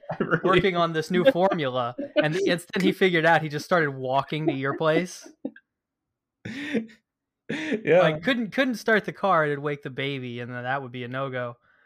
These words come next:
Speaker 1: I, I asked if I could taste test it just to make sure what he said. He said, uh, "No freebies," and he swatted at my nose. I don't really know what to, to, to, to think about. I, I really hope he
Speaker 2: That's
Speaker 1: calms down.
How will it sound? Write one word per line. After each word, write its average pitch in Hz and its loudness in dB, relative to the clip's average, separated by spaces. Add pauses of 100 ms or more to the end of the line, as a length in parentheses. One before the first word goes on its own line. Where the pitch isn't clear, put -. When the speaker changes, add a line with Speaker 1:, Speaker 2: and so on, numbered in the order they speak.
Speaker 1:
I, 95 -6
I 127 -2
asked 147 2
if 123 -2
I 123 4
could 110 -4
taste 147 -8
test 110 -4
it 110 -12
just 113 -6
to 110 -10
make 113 0
sure 113 -2
what 113 0
he 110 -2
said. 110 -2
He 120 -2
said, 120 0
uh, 113 4
"No 127 2
freebies," 135 -2
and 107 -4
he 110 -4
swatted 120 -2
at 113 2
my 104 -6
nose. 104 -2
I 104 -2
don't 123 -2
really 123 -2
know 117 0
what 113 -2
to, 107 -6 (320)
to, 107 -14
to, 107 -10
to 110 -10
think 139 -6
about. 95 -8
I, 104 -2
I 107 -6
really 127 0
hope 135 -2
he 123 -8
Speaker 2:
That's 113 -8
Speaker 1:
calms 123 -4
down. 107 -8